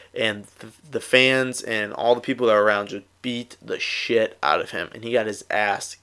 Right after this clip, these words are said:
kicked, and his head was bleeding. He was all swollen, which is good because David Papi,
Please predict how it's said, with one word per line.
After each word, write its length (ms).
kicked, 500
and 120
his 160
head 220
was 120
bleeding. 480
He 60
was 80
all 160
swollen, 400
which 160
is 100
good 240
because 320
David 260
Papi, 540